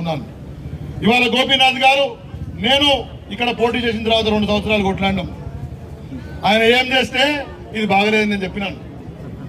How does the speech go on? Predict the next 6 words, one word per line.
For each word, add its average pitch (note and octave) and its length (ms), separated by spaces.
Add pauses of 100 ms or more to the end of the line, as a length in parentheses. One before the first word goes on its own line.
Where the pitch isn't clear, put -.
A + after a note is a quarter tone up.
కాదంటలేను. G3+ 500 (640)
కానీ C#4+ 320 (800)
ఏం C#4 120 (200)
బాగుపడింది? C#4 600 (760)
బోరబండ C#4 500
ఏం C#4 80